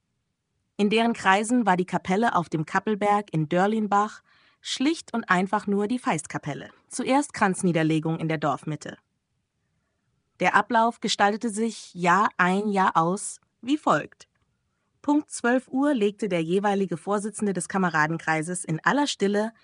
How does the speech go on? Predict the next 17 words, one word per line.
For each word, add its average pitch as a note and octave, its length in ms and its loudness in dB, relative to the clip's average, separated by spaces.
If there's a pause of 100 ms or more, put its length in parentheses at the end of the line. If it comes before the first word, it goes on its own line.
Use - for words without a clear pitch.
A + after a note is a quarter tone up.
(320)
einen F#3+ 300 2
Kranz G#3+ 640 0
mit F#3+ 240 0
Divisionsschleife F#3+ 1080 0
am D#3+ 140 0
stattlichen G#3 540 -2
Kriegerehrenmal F#3+ 880 0 (180)
für G3 140 -2
die F3+ 100 0
gefallenen G3 640 2
Soldaten F3+ 600 2
von E3 200 -2
Dörlinbach D#3+ 600 0
nieder. - 380 -6 (1300)
Nach F#3 260 4
dem G#3 140 0
Mittagessen C#4+ 720 -2